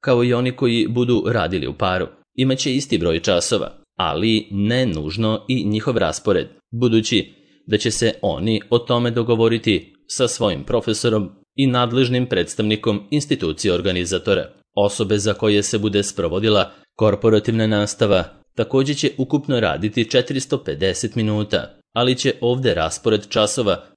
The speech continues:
zavisiti od dogovora koji postignu ovlašćeni predstavnik njihove kompanije i koordinator za nastavu u datom predstavništvu pomenute institucije. Gore navedeni tempo rada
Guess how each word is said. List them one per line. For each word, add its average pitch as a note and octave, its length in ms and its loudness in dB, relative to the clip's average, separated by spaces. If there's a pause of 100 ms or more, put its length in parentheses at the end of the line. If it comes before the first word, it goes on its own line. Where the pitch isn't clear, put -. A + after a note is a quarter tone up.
zavisiti A2 760 -2 (240)
od A#2+ 240 2
dogovora A2 540 0
koji - 340 -4
postignu A2+ 640 0 (100)
ovlašćeni A#2+ 680 0
predstavnik A2 680 -2
njihove B2+ 400 0
kompanije D#3 760 -2 (180)
i B2 160 0
koordinator B2 680 2
za A#2 120 0
nastavu A2+ 580 -2 (220)
u C3 200 2
datom G#2+ 580 0
predstavništvu A2+ 840 -2
pomenute G#2 520 2
institucije. - 880 -4 (120)
Gore G#2 340 2
navedeni G#2 520 0
tempo G#2 360 2
rada G2 480 0